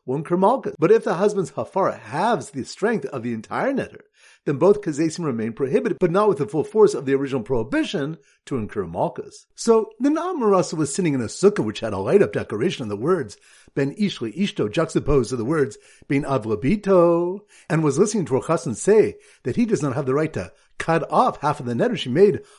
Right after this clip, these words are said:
on the two kazesim of food. When news arrived that her father died and that his right to mefer, nu nadarim,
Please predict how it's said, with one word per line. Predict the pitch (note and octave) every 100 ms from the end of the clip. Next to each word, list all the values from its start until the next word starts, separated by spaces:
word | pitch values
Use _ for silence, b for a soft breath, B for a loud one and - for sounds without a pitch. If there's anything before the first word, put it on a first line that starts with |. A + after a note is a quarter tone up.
| B
on | D#3
the |
two | E3 C3
kazesim | C#3+ A2 G2+ D3+ D#3
of | F3
food. | A3 D4+ C#4+ - _ b b b
When | C#3 C#3+
news | G#3+ E3
arrived | D#3 A3+ F3
that | B2
her | A#2+
father | E3 E3+
died | D#3 G3+ A#3+ F3
and | C3+ D3+
that | C3
his | A#2+
right | D3+ F#3+
to | B2+
mefer, | A2+ G3+ - E2+ A#2
nu | B2+
nadarim, | F#2+ B2 A#3 D#3+ D3+